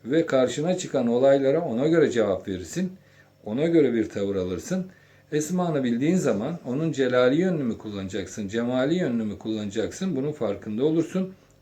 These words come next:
Ve zaten, e, e, Ahsenül Kasas denilen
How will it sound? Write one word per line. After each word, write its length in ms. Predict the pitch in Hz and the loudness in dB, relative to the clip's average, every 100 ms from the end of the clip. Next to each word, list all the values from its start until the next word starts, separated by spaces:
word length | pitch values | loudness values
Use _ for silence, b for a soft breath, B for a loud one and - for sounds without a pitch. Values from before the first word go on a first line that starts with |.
| 110 | -10
Ve 340 | 117 180 196 B B B - | 0 0 0 B B B -12
zaten, 600 | 101 151 180 190 123 98 - B B _ | 0 0 2 0 0 -2 -12 B B _
e, 60 | 113 104 101 95 92 - _ _ _ _ _ _ _ - - - 113 | -10 -6 -4 -4 -8 -12 _ _ _ _ _ _ _ -20 -20 -16 -12
e, 400 | 107 104 107 107 - - | -8 -6 -8 -10 -14 -6
Ahsenül 600 | 113 110 - 160 165 117 | -2 -2 2 0 2 -2
Kasas 480 | 110 110 139 143 - | -2 -2 2 2 0
denilen 400 | 120 98 101 165 | -2 -2 -4 -6